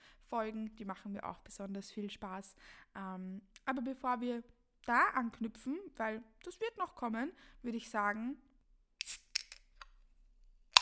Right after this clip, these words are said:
steigen wir in das Thema der heutigen Podcast-Episode ein.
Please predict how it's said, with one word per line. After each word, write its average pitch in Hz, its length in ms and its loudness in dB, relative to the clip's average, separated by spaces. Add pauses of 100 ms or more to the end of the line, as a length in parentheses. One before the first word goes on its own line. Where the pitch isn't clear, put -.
(1600)
steigen 262 400 8
wir 269 60 6
in 254 60 6
das 254 200 4
Thema 240 440 4 (160)
der 226 140 -2
heutigen 220 340 2
Podcast-Episode 190 1000 -2
ein. 160 240 0